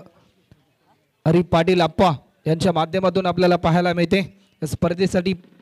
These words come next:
पंच ज्यांच्या माध्यमातून पुरस्कृत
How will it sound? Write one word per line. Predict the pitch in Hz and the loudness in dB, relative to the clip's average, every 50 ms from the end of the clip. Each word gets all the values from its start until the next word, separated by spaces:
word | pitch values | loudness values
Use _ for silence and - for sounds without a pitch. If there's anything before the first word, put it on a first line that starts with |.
| _ - - | _ -4 -2
पंच | 180 190 196 156 - 214 214 208 - _ _ _ _ _ _ _ _ _ - | -2 -2 0 0 0 0 0 0 -4 _ _ _ _ _ _ _ _ _ -4
ज्यांच्या | 156 170 170 202 196 | -4 -4 -2 -2 -2
माध्यमातून | 175 170 170 165 185 185 185 180 175 190 175 | 0 0 0 2 2 2 2 2 0 -2 -2
पुरस्कृत | 160 180 170 185 180 - - 190 190 | 0 0 2 0 0 -4 -10 -10 -10